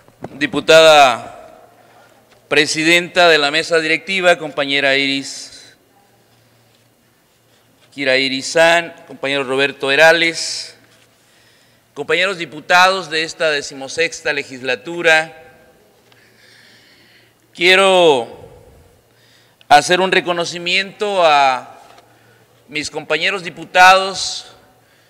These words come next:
integrantes de la Comisión de Trabajo y Previsión Social,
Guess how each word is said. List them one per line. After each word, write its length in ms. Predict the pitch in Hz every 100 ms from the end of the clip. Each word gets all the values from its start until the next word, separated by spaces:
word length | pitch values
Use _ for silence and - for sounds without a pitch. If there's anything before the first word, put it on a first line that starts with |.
| _ _ _ _ _ _ _ 160
integrantes 840 | 165 170 160 170 185 190 190 175
de 100 | 151
la 280 | 147 143 139
Comisión 400 | 147 143 143 175
de 80 | 170
Trabajo 640 | 147 147 165 175 - 175
y 100 | 156
Previsión 540 | - 139 139 135 160 160
Social, 680 | 165 - 170 175 175 175